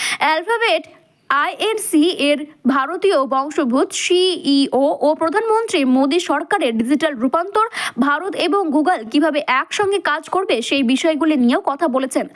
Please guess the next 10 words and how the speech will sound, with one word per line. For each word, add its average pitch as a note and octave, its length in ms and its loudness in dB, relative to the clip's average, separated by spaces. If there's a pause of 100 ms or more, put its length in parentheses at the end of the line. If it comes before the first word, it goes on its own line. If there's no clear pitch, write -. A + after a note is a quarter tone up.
(300)
মঙ্গলবার D#4 540 0 (100)
অর্থাৎ D4 380 0 (180)
এগারোই E4+ 420 0
ফেব্রুয়ারি F#4+ 540 2
প্যারিসে C#4+ 420 -2
প্রধানমন্ত্রী E4+ 840 0 (240)
মোদী D4 300 2
সরকার B3+ 460 0 (360)
ফ্রান্সের D#4+ 460 0
প্রেসিডেন্ট D4 680 -2